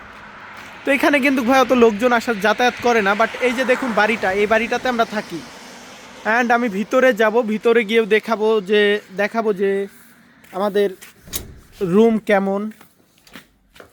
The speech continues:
দেখুন, এই হচ্ছে ভিতরে আসলাম, and এই পাশ দিয়ে আমরা যাতায়াত করি, আর গাড়ি রাখলে এই পাশ দিয়ে আসে। এই বাইরে হচ্ছে আমাদের ডাস্টবিন রাখা আছে, এটাতে আমরা ওয়েস্ট যে প্লাস্টিক আছে, প্লাস্টিক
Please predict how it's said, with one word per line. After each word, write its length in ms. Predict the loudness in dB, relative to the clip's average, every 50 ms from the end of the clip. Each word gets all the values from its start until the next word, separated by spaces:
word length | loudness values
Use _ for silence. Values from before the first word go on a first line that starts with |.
| _ _ -20 -20 -20 -20 -20 -20 -20 _ _ _ -20 -6 -4
দেখুন, 300 | -4 -2 -2 -2 -2 0
এই 120 | 0 0
হচ্ছে 280 | 0 -2 -4 -4 -6 -4
ভিতরে 400 | -4 -4 -2 -2 0 0 2 2
আসলাম, 440 | 0 0 0 -2 -4 -2 -2 -2 -2 -4 -6 -10 -14 -16 -18 -20 -20 -20 -20 _ -20 -20 -20 _ _ _ _ _ _ _ _ -12
and 160 | -8 -4 -4
এই 60 | -2
পাশ 240 | -2 0 0 0 2
দিয়ে 140 | 2 0 2
আমরা 140 | 2 0
যাতায়াত 380 | 0 0 0 0 0 -2 -2 -2
করি, 220 | -2 0 2 2
আর 120 | 2 0 0
গাড়ি 280 | 0 0 0 0 2 0
রাখলে 340 | 0 0 0 0 0 2 0 0 0 -2
এই 40 | -2
পাশ 200 | 0 0 0 0 0 0
দিয়ে 100 | 0 0
আসে। 320 | 0 0 -4 -8 -10 -12 -14 -18 -20 -20 -20 _ _ _ _ _ _ _ _ _ _ -4 -2
এই 100 | -2 -2 -2 -4 -6
বাইরে 320 | -2 0 2 2 2 2
হচ্ছে 340 | 2 2 0 -2 -4 -4 -2
আমাদের 380 | -2 -2 0 2 0 0 0 0
ডাস্টবিন 500 | 0 0 0 -2 -4 -2 0 0 0 0
রাখা 340 | 0 -2 -2 -2 -2 -4 -4
আছে, 360 | -4 -4 -6 -6 -6 -6 -6 -8 _ _ _ _ _ _ _
এটাতে 320 | -4 -2 -2 -2 -2 -2 -2
আমরা 200 | 0 2 0 0 0 -2 -10 -16 _ _
ওয়েস্ট 420 | 2 2 4 4 2 0 -4 -6 -4
যে 160 | 0 0 -2
প্লাস্টিক 520 | 0 0 2 2 2 2 0 -6 -4 -4
আছে, 160 | -4 -4 -4 -6
প্লাস্টিক 420 | -2 0 0 0 -2 -6 -8